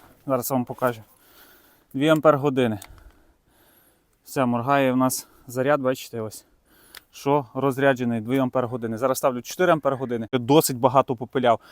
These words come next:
Ви самі бачили, давайте я вам камеру покручу, дивіться сюди. Оця вся куча, оце все і це внизу, це все нею попиляло. Ставлю чотири ампер години. Ну, я думаю, то приблизно пройшло десь хвилин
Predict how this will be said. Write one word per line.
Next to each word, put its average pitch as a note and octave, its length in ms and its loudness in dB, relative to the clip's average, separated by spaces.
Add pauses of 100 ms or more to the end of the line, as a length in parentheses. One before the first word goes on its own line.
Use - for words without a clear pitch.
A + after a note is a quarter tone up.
(180)
Ви C3 80 0
самі C#3 260 0
бачили, D3 360 2
давайте B2+ 300 0
я B2 40 0
вам A#2+ 120 -2
камеру B2 360 2
покручу, C3+ 480 -6
дивіться A2 300 -8
сюди. A2 260 -8 (640)
Оця B2 220 -2
вся B2 180 -2
куча, C#3+ 380 -6 (600)
оце B2 220 -10
все C#3 420 -2
і A#2+ 60 -18
це B2+ 180 -2
внизу, A#2+ 360 -4
це A#2 160 -8
все A2+ 180 -8
нею A2+ 220 -4
попиляло. G#2+ 420 -6 (100)
Ставлю D#3 260 2
чотири E3 320 2
ампер C#3+ 320 4
години. B2 360 2
Ну, B2+ 60 2
я D#3+ 120 4
думаю, F3 280 2
то D#3+ 120 -2
приблизно D3+ 480 0
пройшло C#3+ 360 -2
десь C#3 160 -6
хвилин C#3 320 0